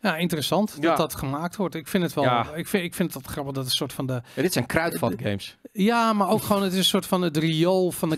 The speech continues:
Speaker 1: gamesindustrie,
Speaker 2: Ja,
Speaker 1: heb je
Speaker 2: leuk,
Speaker 1: dit.
Speaker 2: toch?
Speaker 1: En het is altijd leuk als je daar, eh,
Speaker 2: Komt je oma mee thuis. "Ja, het was toch The Last Hope? Ik heb
Speaker 1: Ja.
Speaker 2: voor je gekocht."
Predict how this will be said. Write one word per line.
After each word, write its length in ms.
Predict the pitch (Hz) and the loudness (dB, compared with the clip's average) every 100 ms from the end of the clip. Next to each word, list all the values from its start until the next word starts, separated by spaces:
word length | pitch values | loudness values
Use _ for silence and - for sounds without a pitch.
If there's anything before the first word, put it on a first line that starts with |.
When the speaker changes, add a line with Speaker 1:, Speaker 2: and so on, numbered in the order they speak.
| 156 | 2
Speaker 1:
gamesindustrie, 560 | 214 - 151 131 - 151 | 2 0 0 0 2 2
Speaker 2:
Ja, 100 | 165 | 2
Speaker 1:
heb 80 | 113 | 4
je 40 | |
Speaker 2:
leuk, 100 | 151 | 2
Speaker 1:
dit. 80 | 123 | 2
Speaker 2:
toch? 120 | 139 | 0
Speaker 1:
En 80 | 143 | 0
het 100 | 135 - - | -6 -12 -10
is 120 | - | -2
altijd 260 | 196 196 156 | 0 2 2
leuk 260 | 165 165 | 2 2
als 140 | 151 - | -2 -2
je 60 | |
daar, 280 | 143 139 135 | 0 2 2
eh, 320 | 135 131 127 123 | 2 2 0 0
Speaker 2:
Komt 160 | 156 143 | -2 0
je 60 | |
oma 260 | - 170 190 | 2 2 2
mee 180 | 160 135 | 2 2
thuis. 360 | 151 123 120 117 | 2 0 -2 -6
"Ja, 180 | 175 185 190 170 | -6 -6 -8 -10
het 160 | 226 175 | -8 -2
was 160 | 208 - | -2 0
toch 120 | 226 | -2
The 140 | 226 | -2
Last 380 | 214 226 269 - | 2 2 2 0
Hope? 360 | 165 247 320 214 | 2 2 2 2
Ik 80 | |
heb 100 | 247 | 2
Speaker 1:
Ja. 60 | 160 | 2
Speaker 2:
voor 140 | 185 | 2
je 60 | 254 | 2
gekocht." 420 | 208 208 269 262 | 0 0 0 0